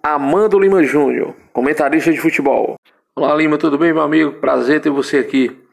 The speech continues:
Vamos lá, primeira pergunta.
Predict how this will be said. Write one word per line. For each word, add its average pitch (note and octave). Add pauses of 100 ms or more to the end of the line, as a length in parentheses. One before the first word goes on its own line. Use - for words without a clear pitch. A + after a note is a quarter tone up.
(1200)
Vamos D#3
lá, E3
primeira E3
pergunta. C3+